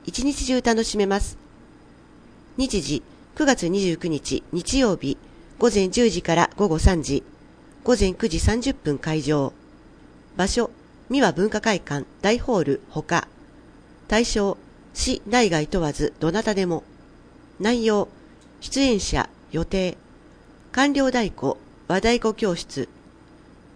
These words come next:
リズム新体操、水野姉妹。琴吉会。マハナオラ、ケーゼフ、堀夏希、ヘイヘイテブルマ、マミクラス、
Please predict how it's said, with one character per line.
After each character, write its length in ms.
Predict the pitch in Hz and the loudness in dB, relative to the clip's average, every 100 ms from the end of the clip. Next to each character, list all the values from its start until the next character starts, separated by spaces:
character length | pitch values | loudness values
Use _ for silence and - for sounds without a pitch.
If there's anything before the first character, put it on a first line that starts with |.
| - - - - | -20 -20 -20 -4
リ 100 | 233 | 0
ズ 140 | 226 190 | 2 2
ム 80 | |
新 240 | 156 214 226 | 0 -2 0
体 180 | 220 190 | 0 0
操、 360 | - 131 - - - - - - | 0 -2 -2 -10 -20 -20 -20 -4
水 180 | 269 247 | 0 2
野 140 | 165 | 0
姉 180 | 156 160 | 0 -2
妹。 240 | 135 127 - - - - - - - - | -2 -4 -8 -20 -20 -20 -20 -20 -18 -4
琴 240 | - 247 | 2 4
吉 300 | 233 233 - | 4 2 -2
会。 260 | 139 135 - - - - - - - - - - - - 185 | -4 -4 -6 -20 -20 -20 -20 -20 -20 -20 -20 -20 -20 -14 -4
マ 100 | 185 | 2
ハ 160 | 240 | 2
ナ 200 | 226 214 | 4 4
オ 80 | 190 | 4
ラ、 200 | 175 156 - - - - - - | 2 0 -6 -20 -20 -20 -20 -2
ケ 180 | 247 247 | 2 2
ー 20 | |
ゼ 220 | 196 226 | 4 2
フ、 300 | 214 131 127 - - - - - - - | 2 -2 -4 -6 -20 -20 -20 -20 -20 -8
堀 260 | - 220 269 | 0 2 4
夏 260 | 226 - - | 2 -2 -6
希、 220 | 190 - - - - - - - | -4 -4 -8 -20 -20 -20 -20 -14
ヘ 200 | - 254 | 2 2
イ 20 | |
ヘ 160 | 247 240 | 6 2
イ 40 | |
テ 200 | 233 220 | 4 4
ブ 100 | 196 | 4
ル 140 | 196 131 | 2 2
マ、 200 | 120 - - - - - - - - - - | -2 -4 -8 -20 -20 -20 -20 -20 -20 -16 -2
マ 100 | 190 | 0
ミ 140 | 226 | 0
ク 120 | - 226 | 0 2
ラ 120 | 185 | 2
ス、 320 | - 123 | 0 -2